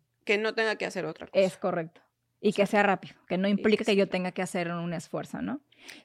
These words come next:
Speaker 2: Y,
Speaker 1: Sí.
Speaker 2: y ahí hemos perdido, no sé si desde el punto de vista también de como de la fuerza del,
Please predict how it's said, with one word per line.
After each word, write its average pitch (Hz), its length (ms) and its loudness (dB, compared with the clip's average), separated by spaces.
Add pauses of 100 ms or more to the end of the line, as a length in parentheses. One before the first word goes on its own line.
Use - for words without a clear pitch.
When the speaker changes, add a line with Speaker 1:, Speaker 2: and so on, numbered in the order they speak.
(140)
Speaker 2:
Y, 226 280 0
Speaker 1:
Sí. - 20 -
Speaker 2:
y 247 120 6
ahí 269 140 8
hemos 339 240 -2
perdido, 240 440 4
no 233 140 0
sé 233 180 0
si 240 160 0
desde 185 200 4
el 175 60 -2
punto 208 240 0
de 220 60 4
vista 196 180 0
también 190 400 0
de 208 140 2
como 170 200 -4
de 165 100 0
la 156 140 0
fuerza 208 720 0
del, 165 560 -2